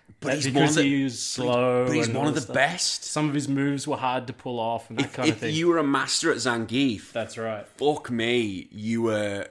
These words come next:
Speaker 1: insane. So Zangief was from, at the time of the game starting out, was the U S S R,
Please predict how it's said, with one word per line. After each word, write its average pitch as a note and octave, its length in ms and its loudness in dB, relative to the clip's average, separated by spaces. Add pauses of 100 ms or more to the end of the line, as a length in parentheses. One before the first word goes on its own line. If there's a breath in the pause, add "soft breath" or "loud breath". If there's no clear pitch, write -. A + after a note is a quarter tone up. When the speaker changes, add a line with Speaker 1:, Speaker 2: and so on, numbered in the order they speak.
Speaker 1:
insane. G#2+ 600 -4
So A2+ 140 -4
Zangief B2 760 -2 (400 loud breath)
was G#2 440 -2
from, G2+ 640 -2
at A2+ 160 0
the - 80 -6
time G#2 500 2
of F#2+ 80 -4
the G2+ 60 -8
game G2 320 -4
starting F#2+ 420 -4
out, F#2+ 180 -6
was F2+ 120 -10
the F2+ 80 -10
U F#2 160 -4
S F2+ 160 -6
S F2 180 -4
R, A2+ 420 2